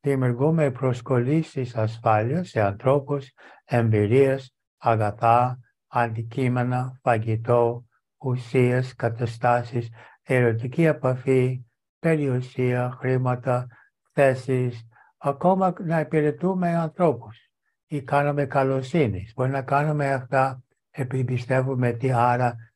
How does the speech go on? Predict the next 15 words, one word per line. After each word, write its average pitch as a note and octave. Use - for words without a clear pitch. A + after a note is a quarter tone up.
θα -
έχουμε C3
ευνοή, B2
ευνοϊκή A#2+
διαχείριση, B2
α, A2+
μεταχείριση A#2+
από A#2+
το A2+
Θείο, A#2
από A2
το A2+
Σύμπαν. A2
Το A2+
κάνουμε A#2